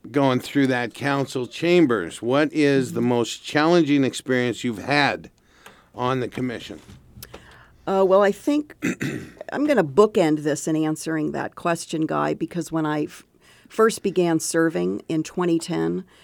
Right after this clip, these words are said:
Speaker 2: it was a zero to sixty miles per hour ramp up for me. We were in the midst of trying to bring home the twenty-year general plan. And, uh, I had, I think, approximately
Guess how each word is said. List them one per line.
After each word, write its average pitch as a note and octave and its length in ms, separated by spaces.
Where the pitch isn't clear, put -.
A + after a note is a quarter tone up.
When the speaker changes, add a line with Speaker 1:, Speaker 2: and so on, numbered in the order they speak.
Speaker 2:
it F#3+ 180
was F3 420
a F3 80
zero G3 400
to E3 80
sixty E3 800
miles D#3 420
per D#3+ 200
hour D#3 300
ramp D3+ 340
up D3+ 180
for D3+ 180
me. D3 160
We F3 240
were F3 260
in D#3 260
the D3+ 80
midst E3 420
of D3+ 140
trying F3+ 300
to D#3 80
bring F3 460
home E3+ 500
the D#3 80
twenty-year G#3+ 600
general D#3+ 460
plan. D#3 580
And, D#3 520
uh, C#3+ 240
I D3 180
had, E3+ 220
I D#3 100
think, D#3+ 220
approximately D#3+ 1040